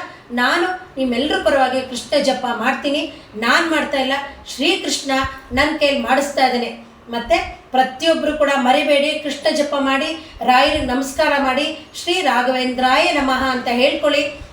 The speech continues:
ಮತ್ತು ತಂದೆ ತಾಯಿ ನಮಸ್ಕಾರ ಮಾಡಿ, ಇದರಿಂದ ನಿಮಗೆ ತುಂಬ ಒಳ್ಳೆಯದಾಗತ್ತೆ. ನಿಮ್ಗೇನು ಅನುಭವ ಆಯಿತು ಅಂತ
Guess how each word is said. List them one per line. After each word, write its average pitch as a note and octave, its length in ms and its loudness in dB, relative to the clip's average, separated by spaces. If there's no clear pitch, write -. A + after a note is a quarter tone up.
ಮತ್ತು - 300 0
ತಂದೆ C4+ 300 2
ತಾಯಿ D4 220 2
ನಮಸ್ಕಾರ C4 480 -2
ಮಾಡಿ, A#3+ 380 -2
ಇದರಿಂದ C#4 380 0
ನಿಮಗೆ B3 280 -2
ತುಂಬ D4+ 200 0
ಒಳ್ಳೆಯದಾಗತ್ತೆ. C#4 840 2
ನಿಮ್ಗೇನು D#4 540 2
ಅನುಭವ C#4+ 360 2
ಆಯಿತು C4 240 0
ಅಂತ B3 180 -4